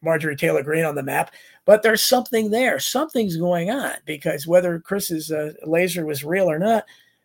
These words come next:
there are pi-, too many pictures, much as you saw in California, of cul-de-sacs where one house will be burned and the rest are left unscathed. That's not the way fires work.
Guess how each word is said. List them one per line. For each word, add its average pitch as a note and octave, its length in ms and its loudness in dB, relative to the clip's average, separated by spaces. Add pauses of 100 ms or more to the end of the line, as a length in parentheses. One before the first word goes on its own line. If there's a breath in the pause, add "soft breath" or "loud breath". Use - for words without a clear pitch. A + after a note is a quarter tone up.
there F3+ 180 4
are F3 60 4
pi-, G#3 260 -2
too B3 200 2
many B3+ 220 2
pictures, F3 560 -2
much F#3+ 240 0
as F#3+ 140 -6
you G3+ 100 -2
saw F3+ 300 2
in E3+ 160 -2
California, E3 800 -2 (400 soft breath)
of D#3 180 0
cul-de-sacs - 920 2 (280)
where E3+ 240 6
one F#3+ 280 2
house G#3 360 0
will F3+ 80 -2
be E3 140 -2
burned E3 360 0
and D#3 120 -2
the D#3 60 -4
rest F3+ 280 -2
are E3 80 0
left E3+ 220 -4
unscathed. F3+ 540 -4
That's A#3 220 -4
not F#4 180 -6
the D#4 80 -2
way D4+ 120 0
fires C4+ 440 -2
work. - 440 -6